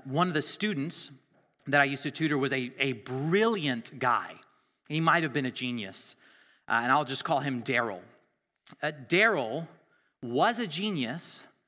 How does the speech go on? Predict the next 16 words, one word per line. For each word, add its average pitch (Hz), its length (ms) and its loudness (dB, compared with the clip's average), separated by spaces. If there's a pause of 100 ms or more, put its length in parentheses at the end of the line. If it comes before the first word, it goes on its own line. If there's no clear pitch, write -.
(340)
but 143 320 0
Daryl 165 640 0 (320)
hated 170 1000 -2 (480)
Latin 135 480 0 (680)
with 151 340 4
a 151 60 4
passion. 98 580 -2 (960)
But 190 100 4
as 180 120 0
a 190 40 0
history 180 360 -2
major, 127 320 2
Daryl 156 420 0
had 147 640 2
to 185 120 0
study 127 560 0